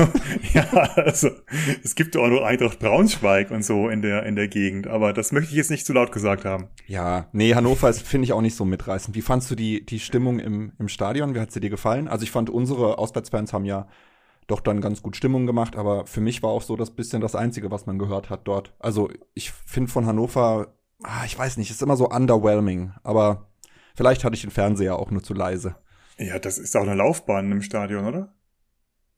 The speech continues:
Speaker 1: Oder ist das
Speaker 2: Ja.
Speaker 1: keine Laufbahn? Ich weiß
Speaker 2: Es
Speaker 1: gar nicht genau.
Speaker 2: Ich weiß es nicht. Ich war auch noch nie dort. Ähm, ich war mal auf einer Messe in Hannover. Das hat gereicht.
Speaker 1: Ja.
Speaker 2: Und, äh,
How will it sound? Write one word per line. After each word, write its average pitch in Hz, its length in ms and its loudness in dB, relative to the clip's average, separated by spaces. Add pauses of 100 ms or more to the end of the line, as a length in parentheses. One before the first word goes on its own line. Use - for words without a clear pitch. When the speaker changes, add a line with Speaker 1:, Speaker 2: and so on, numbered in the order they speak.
(120)
Speaker 1:
Oder 98 180 -6
ist 92 120 -6
das 101 100 -4
Speaker 2:
Ja. - 0 -
Speaker 1:
keine 98 240 0
Laufbahn? 101 600 -6
Ich - 120 -18
weiß 110 120 0
Speaker 2:
Es 107 80 -4
Speaker 1:
gar 110 80 2
nicht 101 160 -6
genau. 101 240 -8 (380)
Speaker 2:
Ich - 140 -12
weiß 104 200 0
es 107 100 -10
nicht. 101 140 -2
Ich - 120 -4
war 110 100 6
auch 110 100 4
noch 101 140 0
nie 104 120 2
dort. 98 400 2 (160)
Ähm, 95 400 -2 (140)
ich - 100 -4
war 107 60 2
mal 104 80 4
auf 101 100 0
einer 98 120 0
Messe 101 260 2
in 98 120 0
Hannover. 92 520 -4
Das - 240 -10
hat - 160 -4
gereicht. 95 460 -4 (580)
Speaker 1:
Ja. 113 120 2
Speaker 2:
Und, 104 260 2
äh, 98 220 2